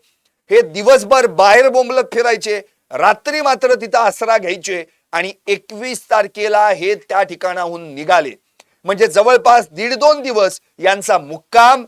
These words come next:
या प्रीतम पाटलामुळं त्या हॉटेल हेरिटेजमध्ये होता. हा प्रीतम पाटील यांच्या ओळखीचा कसा काय, हा पहिला प्रश्न आता तुम्हाला पडला असेल, त्याचं पण उत्तर देतो. प्रीतम पाटील याला सुद्धा घोडे पाळण्याचा नाद आणि या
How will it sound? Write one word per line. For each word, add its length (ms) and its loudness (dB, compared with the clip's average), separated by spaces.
या 160 2
प्रीतम 680 -4
पाटलामुळं 880 0
त्या 220 4
हॉटेल 480 -2
हेरिटेजमध्ये 640 -6
होता. 260 -10
हा 100 6
प्रीतम 560 -2
पाटील 560 -2
यांच्या 420 0
ओळखीचा 480 2
कसा 260 0
काय, 240 2
हा 100 -2
पहिला 360 0
प्रश्न 280 -8
आता 120 -2
तुम्हाला 320 -2
पडला 280 -4
असेल, 200 -8
त्याचं 200 0
पण 120 -8
उत्तर 280 -4
देतो. 380 -10
प्रीतम 380 0
पाटील 500 -2
याला 360 0
सुद्धा 240 -2
घोडे 260 -2
पाळण्याचा 500 -4
नाद 280 0
आणि 160 -4
या 120 4